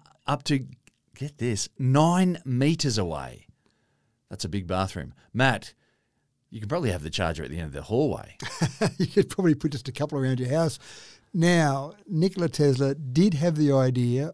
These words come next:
Speaker 2: of wireless power.
Speaker 1: Yeah. Yeah, that was, he had a couple of really big ideas that really didn't come to fruition.
Speaker 2: No, and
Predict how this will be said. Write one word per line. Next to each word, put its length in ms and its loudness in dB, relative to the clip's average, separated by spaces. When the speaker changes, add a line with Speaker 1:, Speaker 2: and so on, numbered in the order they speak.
Speaker 2:
of 320 -4
wireless 520 2
power. 400 -12
Speaker 1:
Yeah. 380 6
Yeah, 140 0
that 160 -2
was, 140 -6
he 60 -2
had 140 0
a 60 -4
couple 260 -6
of 60 0
really 180 2
big 180 0
ideas 360 0
that 120 -6
really 240 0
didn't 200 -4
come 260 -6
to 100 -6
fruition. 680 -6
Speaker 2:
No, 520 4
and 440 2